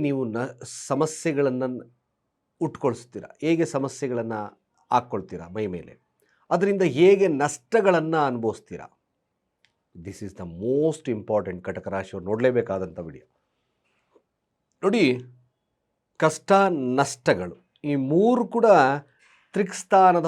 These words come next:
ಪದಗಳು ಅಂತ ನೋಡಿದ್ವಿ. ಕಷ್ಟ ನಷ್ಟಗಳು, ಕಷ್ಟ ನಷ್ಟಗಳು,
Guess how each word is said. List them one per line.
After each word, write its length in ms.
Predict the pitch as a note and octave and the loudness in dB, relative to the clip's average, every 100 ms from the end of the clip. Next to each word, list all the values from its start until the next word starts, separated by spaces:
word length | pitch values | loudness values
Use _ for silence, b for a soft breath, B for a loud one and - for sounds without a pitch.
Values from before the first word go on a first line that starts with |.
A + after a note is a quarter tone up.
| D3+ | -2
ಪದಗಳು 340 | C3+ B2+ A#2+ A2 | 0 0 0 -2
ಅಂತ 140 | G#2 B2 G#2 | -4 -4 -4
ನೋಡಿದ್ವಿ. 300 | D#2+ E2 F2+ _ E3 | -6 -12 -18 _ -4
ಕಷ್ಟ 300 | D#3+ - G3 G3 F#3 - A2+ | -4 -2 2 2 0 -8 -4
ನಷ್ಟಗಳು, 580 | D3+ - - A2+ E2+ - _ _ _ _ _ _ _ _ _ _ - E3 | -4 -4 -4 -4 -4 -12 _ _ _ _ _ _ _ _ _ _ -2 0
ಕಷ್ಟ 280 | E3 - E3+ A#2+ B2+ _ - B2 | 0 2 4 4 0 _ -10 -2
ನಷ್ಟಗಳು, 580 | C#3 - - A#2 F2 | -2 -2 -8 -6 -6